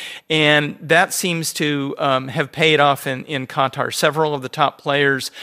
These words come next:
from this World Cup for Morocco went through that academy. And I think what it shows is that,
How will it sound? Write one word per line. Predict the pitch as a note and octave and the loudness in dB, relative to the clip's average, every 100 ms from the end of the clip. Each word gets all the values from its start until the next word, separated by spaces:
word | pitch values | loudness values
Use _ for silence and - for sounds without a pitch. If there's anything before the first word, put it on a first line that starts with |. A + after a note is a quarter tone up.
| - - - | -16 -16 -8
from | - D#3 D3 | 0 2 2
this | D3 - | 0 0
World | D#3+ C#3 A#2+ | -2 -2 -2
Cup | - C3 A#2 | -2 -2 -2
for | - C3+ | -4 -4
Morocco | B2+ B2 B2 - | 0 2 0 0
went | A#2+ B2 C#3+ - | -4 -2 -2 -4
through | - C3+ | -8 -4
that | B2+ A#2 | -2 -4
academy. | - C#3 B2+ B2+ B2 A2 - - - - | -6 -4 -2 -2 -4 -8 -12 -18 -18 -4
And | D#3 D3 D3 C#3 | 0 4 4 2
I | D#3 D3+ | 2 0
think | - G3 F#3 F3+ - - - - | 2 0 0 -4 -16 -20 -20 -10
what | D#3 D#3+ D#3 | 0 2 2
it | - | 0
shows | - D#3+ D#3 D3+ - | 2 4 4 2 -2
is | C#3 A#2+ | -4 -4
that, | C#3 C3+ B2+ | 0 2 2